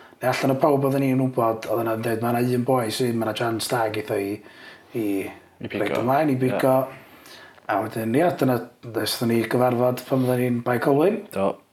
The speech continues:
Speaker 1: A wedyn,
Speaker 2: Do.
Speaker 1: so, oce, so, chdi mynd, i pwy o'ch ti'n chwarae fo-, blwyddyn yma?
Speaker 2: Yy, o'n i'n chwarae i... Oh, Noddfa. Noddfa o'n i'n chwarae i. Sporting Noddfa.
Speaker 1: Sporting Noddfa.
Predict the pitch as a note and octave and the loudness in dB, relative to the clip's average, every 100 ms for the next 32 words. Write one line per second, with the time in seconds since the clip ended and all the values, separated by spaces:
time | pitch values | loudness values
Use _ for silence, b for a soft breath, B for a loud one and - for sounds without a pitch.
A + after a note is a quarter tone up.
0 | - - _ _ _ _ - B B B | -20 -20 _ _ _ _ -20 B B B
1 | B B - C#3+ D3 D#3+ D#3 D#3 D3+ D3+ | B B 0 2 4 4 2 2 0 -4
2 | - - D#3 C#3+ F3+ C#3+ D3 B2+ C#3 F3 | -10 -2 0 2 2 2 0 0 2 2
3 | F3 - E3 F#3+ F3+ F3+ E3+ F#3 D#3 C3+ | 2 0 2 2 2 2 2 4 2 0
4 | - C#3 C3 C#3 - C#3+ C#3+ C#3+ A2+ - | -6 -6 -4 -4 0 2 4 2 0 -4
5 | B B B - G#2+ G#2+ G#2 G#2 G2+ G2 | B B B 0 2 2 2 0 -2 -4
6 | - _ - G2 G2 - G2 G2 F#2+ F#2+ | -8 _ -8 -8 -8 -6 -4 -2 -2 -4
7 | F#2 - _ _ _ _ _ _ _ _ | -8 -12 _ _ _ _ _ _ _ _
8 | G#2 G2+ B B B B B B _ _ | -14 -12 B B B B B B _ _
9 | _ - A2+ G2+ - F#2 - _ _ _ | _ -2 0 2 2 0 -2 _ _ _
10 | _ _ _ A#2 G#2+ - F2 E2+ A#2+ F#2+ | _ _ _ -4 -2 -2 -4 -4 -4 -4
11 | F2 b b b - - G2+ G#2+ G2 E2 | -6 b b b -10 -6 -4 -4 -4 -6
12 | - - - - - - A2+ - B2+ A#2+ | -10 -16 -16 -20 -16 -6 -6 -4 -6 -8
13 | G2+ F2 | -6 -8